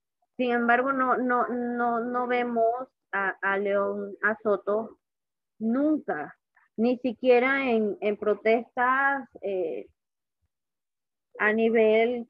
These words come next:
eh, qué sé yo, vamos a decir, eh, más, como más, más cultas, eh, sin, sin, sin ofender, eh, con el término,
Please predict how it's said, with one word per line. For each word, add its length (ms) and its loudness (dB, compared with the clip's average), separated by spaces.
eh, 480 -2
qué 120 0
sé 140 0
yo, 120 2
vamos 280 0
a 80 -2
decir, 640 -4
eh, 340 -2
más, 540 2
como 340 0
más, 320 0
más 200 2
cultas, 320 6
eh, 200 -2
sin, 240 -2
sin, 460 -2
sin 220 -2
ofender, 760 -2
eh, 240 -2
con 180 0
el 100 -4
término, 380 -2